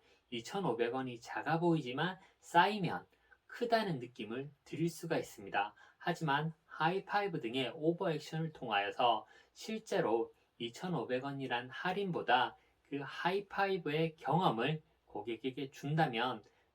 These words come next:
매우 긍정적으로 작용할 수 있습니다. 그리고 세 번째로는 선 장점을 설명한 후 단점을 설명합니다. 상담을 시작부터 단점을 먼저 설명하게 되면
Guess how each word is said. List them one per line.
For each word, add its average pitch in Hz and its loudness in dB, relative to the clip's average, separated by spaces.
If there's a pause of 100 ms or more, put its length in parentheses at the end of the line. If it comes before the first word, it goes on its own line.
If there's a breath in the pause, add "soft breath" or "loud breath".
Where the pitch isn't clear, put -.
매우 127 0
긍정적으로 151 0
작용할 110 -10
수 135 -10
있습니다. 98 -10 (380 soft breath)
그리고 151 0 (240 soft breath)
세 160 -2
번째로는 120 -2 (300 soft breath)
선 190 -4
장점을 151 -2
설명한 135 -8
후 160 -4
단점을 131 -6
설명합니다. 107 -4 (360 soft breath)
상담을 170 2
시작부터 - -4
단점을 156 -2
먼저 104 -4
설명하게 135 -4
되면 107 -2